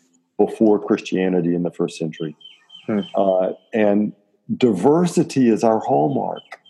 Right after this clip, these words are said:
Speaker 2: Yeah.
Speaker 1: We, we, we are the spiritual tradition that opened our doors to everyone and said, "Come."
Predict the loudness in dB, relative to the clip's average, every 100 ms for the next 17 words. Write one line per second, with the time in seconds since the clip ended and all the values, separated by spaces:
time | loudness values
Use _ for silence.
0 | _ -10 -6 -6 -8 _ 2 2 2 2
1 | 4 4 2 4 4 4 2 0 -4 0
2 | 2 2 0 0 0 2 2 2 0 0
3 | -4 _ -6 2 2 2 0 0 2 -2
4 | 2 2 2 2 4 4 4 2 -4 -12
5 | _ _ _ _ _ -2 -2 2 0 2
6 | 2 2 2 -2 -4 -8 -14 _ _ -2
7 | 0 0 0 2 2 0 -8 -4 -2 -2